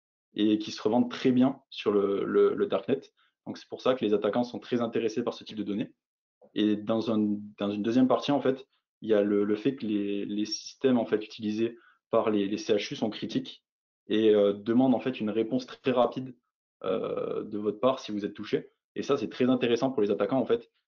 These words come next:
euh, parce qu'ils sont susceptibles de recevoir, en fait, une rançon très vite. Donc, euh, un deuxième point pour lesquels, en fait, euh, les, le secteur de la santé est très, euh, très intéressant pour, euh, pour les attaquants. Et en plus, en fait, en ce moment, globalement, on remarque qu'il y a de plus en plus d'attaques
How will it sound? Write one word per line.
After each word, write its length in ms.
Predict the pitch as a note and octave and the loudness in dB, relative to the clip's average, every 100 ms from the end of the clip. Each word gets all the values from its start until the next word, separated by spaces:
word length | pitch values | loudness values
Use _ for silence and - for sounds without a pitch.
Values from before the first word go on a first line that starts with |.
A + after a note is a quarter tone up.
| _ - | _ -6
euh, 180 | G2+ | -4
parce 180 | G2+ F#2+ | -4 -6
qu'ils 120 | - | -8
sont 180 | G#2 G#2+ | -8 -6
susceptibles 460 | G2+ - G#2+ - B2+ | -6 -4 -4 -2 2
de 60 | |
recevoir, 380 | G#2+ G#2 A2 A2+ | 2 2 2 2
en 60 | A2+ | 4
fait, 160 | G#2+ | 2
une 80 | A2 | 0
rançon 400 | G#2 G2+ B2+ B2 - | -4 -2 -2 -2 -4
très 160 | - | -2
vite. 300 | G#2+ A2 - _ _ _ - - | -2 -2 -10 _ _ _ -18 -10
Donc, 280 | G#2 G2+ | -8 -4
euh, 220 | G2+ G2+ G2+ | -4 -2 -2
un 120 | G2 | -2
deuxième 460 | G2+ B2 B2 B2 | 2 2 4 2
point 160 | B2 C3+ | 2 0
pour 160 | C3 G#2+ | 0 -2
lesquels, 300 | G2+ A#2 A#2+ | 0 0 0
en 100 | G#2 | 0
fait, 280 | A2+ A2 - _ _ _ - | -2 -4 -10 _ _ _ -4
euh, 320 | G#2+ A2 G2 | -2 -2 -4
les, 400 | G2+ G#2 G2 G2 | -2 0 0 0
le 160 | G2 G#2 | -2 -4
secteur 260 | G#2+ A2 | -2 2
de 40 | A2 | 2
la 40 | |
santé 400 | G#2+ G#2 B2 A#2 | 0 -2 0 0
est 120 | F#2+ | -2
très, 260 | - A#2 A2+ | -4 -2 0
euh, 340 | G2+ G2 G2+ - | 0 -4 -8 -6
très 220 | A#2+ G#2+ | -4 -2
intéressant 500 | G#2+ G#2 G2+ A#2 A2+ | -2 0 0 0 -4
pour, 360 | - A#2 - | -4 -4 -2
euh, 40 | - - _ _ | -4 -8 _ _
pour 100 | - | 2
les 100 | G#2+ | 4
attaquants. 380 | G#2+ G2 - - _ _ _ _ _ - _ _ _ | 4 2 -2 -6 _ _ _ _ _ -20 _ _ _
Et 280 | A#2 G#2 G2+ | 0 4 4
en 180 | G2 G#2 | 4 0
plus, 280 | A#2 C#3 A#2 | 2 0 0
en 60 | |
fait, 180 | A2+ A2+ | 0 2
en 60 | A2 | 0
ce 120 | - | 0
moment, 280 | G#2 C3 - - _ - | 0 0 -2 -20 _ -8
globalement, 540 | A2 B2+ B2+ A#2+ B2+ C3+ | 2 4 6 6 6 6
on 40 | |
remarque 360 | A2 A2+ - - | 6 4 2 -2
qu'il 140 | A2+ | 0
y 20 | |
a 40 | G2+ | 0
de 80 | |
plus 220 | G2 - C3+ | 2 2 2
en 60 | |
plus 160 | C3+ B2 | 2 2
d'attaques 420 | - C3+ - - | 2 2 -2 -14